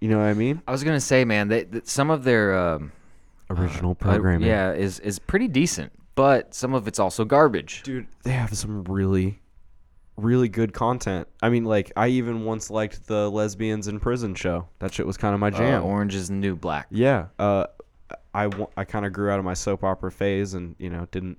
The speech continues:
Speaker 1: didn't need that drama in my life anymore. Because, like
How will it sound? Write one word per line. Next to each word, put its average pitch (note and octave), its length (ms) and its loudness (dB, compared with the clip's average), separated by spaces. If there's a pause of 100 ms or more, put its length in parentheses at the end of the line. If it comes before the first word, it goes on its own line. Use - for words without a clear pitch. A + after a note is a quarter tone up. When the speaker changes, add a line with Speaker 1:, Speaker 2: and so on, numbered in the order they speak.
(480)
Speaker 1:
didn't A2 260 0
need A2 200 0
that F#2 160 -2
drama F#2+ 340 -4
in G2+ 100 -8
my F2+ 140 -16
life F2 320 -12
anymore. F2 420 -6 (460)
Because, G#2+ 320 0
like A#2 240 2